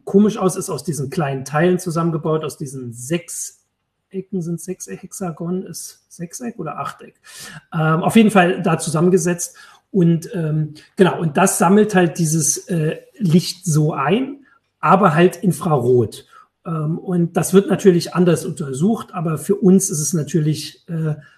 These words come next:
am besten, am schönsten, wenn man das versucht, so ein bisschen so zu machen, dass es einfach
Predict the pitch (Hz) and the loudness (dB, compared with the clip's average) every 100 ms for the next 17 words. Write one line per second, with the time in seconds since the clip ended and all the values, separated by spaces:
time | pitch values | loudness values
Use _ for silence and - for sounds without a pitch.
0 | _ 175 156 165 - 175 143 170 151 - | _ -10 -2 -2 -2 -4 -2 -2 -2 -2
1 | 170 156 151 147 - 160 135 143 - 165 | -6 -4 -6 -8 -6 -6 -4 -6 -4 -4
2 | 131 - 180 139 156 131 - 147 123 - | -2 -2 -2 -2 -4 -6 -8 -8 -8 -8
3 | 143 139 - 151 - 120 143 - | -10 -10 -10 -12 -14 -12 -10 -10